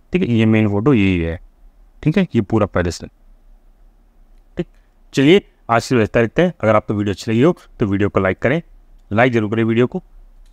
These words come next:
साथ ही हमारे चैनल को सब्सक्राइब जरूर करें, सब्सक्रा-, सब्सक्राइब जरूर करें,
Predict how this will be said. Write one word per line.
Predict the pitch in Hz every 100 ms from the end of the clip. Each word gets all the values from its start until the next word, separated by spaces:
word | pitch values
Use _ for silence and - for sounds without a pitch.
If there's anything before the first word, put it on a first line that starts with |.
| _
साथ | - 117
ही | 123
हमारे | 131 127
चैनल | 123 131
को | 135
सब्सक्राइब | 127 117 - 131
जरूर | 113 107 135
करें, | 131 127 156 - - - - - - - - 98
सब्सक्रा-, | 101 - - 123 - - 120 117
सब्सक्राइब | 120 - - 135 120
जरूर | 113 107
करें, | 135